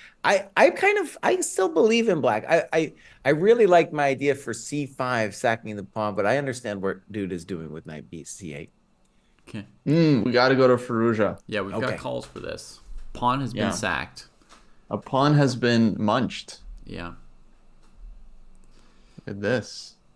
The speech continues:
Speaker 1: Mm.
Speaker 2: Yeah. So everybody's excited about this because of some things that it's done, including castling queenside, and then in this position, pushing G four, a really going for it kind of move, right?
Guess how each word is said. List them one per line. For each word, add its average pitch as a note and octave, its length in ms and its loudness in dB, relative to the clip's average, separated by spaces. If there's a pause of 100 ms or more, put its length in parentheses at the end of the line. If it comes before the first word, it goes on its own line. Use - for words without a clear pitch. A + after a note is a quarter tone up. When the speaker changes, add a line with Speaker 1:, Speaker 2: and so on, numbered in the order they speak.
(120)
Speaker 1:
Mm. B2 540 -2
Speaker 2:
Yeah. F2+ 240 -8 (580)
So F#2+ 600 -8
everybody's F#3+ 480 -2
excited B2+ 580 -4 (240)
about F#2 380 -4
this - 280 -4
because G#2+ 380 -8
of F#2+ 60 -10
some G#2 160 -6
things G2+ 240 -10
that F#2+ 160 -10
it's F#2+ 240 -8
done, F#2 320 -6
including F#2+ 380 -8
castling G2+ 400 -8
queenside, G#2 540 -8 (380)
and G2 120 -8
then F#2+ 120 -6
in F#2 80 -6
this F#2+ 160 -8
position, G2 420 -6
pushing A2+ 600 -6
G G2 240 -6
four, G#2 480 -6
a F#2+ 60 -6
really G2+ 260 -4
going G2+ 420 -6
for F#2+ 240 -10
it G2 80 -16
kind F#2 180 -12
of F2 60 -10
move, A#2 320 -10
right? G#2 260 -10